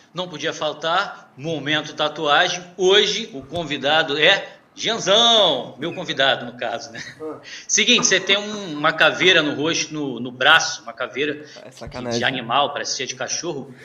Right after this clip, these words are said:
Speaker 1: Fala um pouco sobre
Speaker 2: Filho
Speaker 1: essa
Speaker 2: da puta.
Speaker 1: tatuagem aí e os seus futuros projetos. Inclusive, eu sou tatuador e se você quiser me chamar pros futuros projetos, por favor, abre meu Instagram aí, pô, Henrique Demetrios.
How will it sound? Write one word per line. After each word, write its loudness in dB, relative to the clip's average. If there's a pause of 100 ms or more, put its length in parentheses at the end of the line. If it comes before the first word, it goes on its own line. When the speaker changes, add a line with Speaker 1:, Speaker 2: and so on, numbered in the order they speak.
(160)
Speaker 1:
Fala 0
um -8
pouco -4
sobre -4
Speaker 2:
Filho -
Speaker 1:
essa -2
Speaker 2:
da 0
puta. 0
Speaker 1:
tatuagem 0
aí -2 (520)
e 2
os -6
seus 2
futuros -4
projetos. 2 (100)
Inclusive, -2
eu -2
sou -6
tatuador -4
e -4
se -6
você -6
quiser -10
me -12
chamar -4 (200)
pros 2
futuros -8
projetos, -2
por -12
favor, -2 (220)
abre -2
meu -8
Instagram -4
aí, -4
pô, -8
Henrique -6
Demetrios. -4